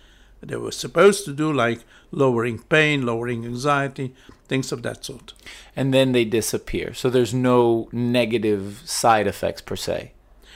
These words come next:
Speaker 1: Uh, we do not know enough about the compounds that are found, that are, uh, synthesized by our brain, because they have never been administered to humans, which is a rather strange situation.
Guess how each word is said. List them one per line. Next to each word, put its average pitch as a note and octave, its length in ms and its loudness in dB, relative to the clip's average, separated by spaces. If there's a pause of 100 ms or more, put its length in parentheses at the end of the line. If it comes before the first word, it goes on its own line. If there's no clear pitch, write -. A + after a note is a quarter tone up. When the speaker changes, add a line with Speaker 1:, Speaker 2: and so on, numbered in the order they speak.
(300)
Speaker 1:
Uh, D3+ 440 0
we A3 320 4
do C#3+ 340 -2
not F#3 360 0
know E3 220 0
enough D#3+ 360 -2
about C3+ 240 0
the C3+ 80 -4
compounds D3+ 520 -4
that B2+ 180 -2
are A#2+ 160 -6 (420)
found, D3+ 600 -2 (340)
that C3 220 0
are, C3 280 -4 (100)
uh, A#2+ 160 0
synthesized C3+ 800 0
by B2+ 240 -2 (380)
our D3 220 2
brain, D3 460 2
because D#3 360 0
they D3+ 120 2
have D3 160 -2
never D#3 240 2
been D3+ 320 0 (400)
administered E3 760 2
to F3+ 80 0
humans, G#3+ 640 0 (440)
which - 180 -4
is A#2 160 -8
a A#2 260 -8
rather C3 220 -2
strange C#3+ 420 -2
situation. D#3+ 800 -2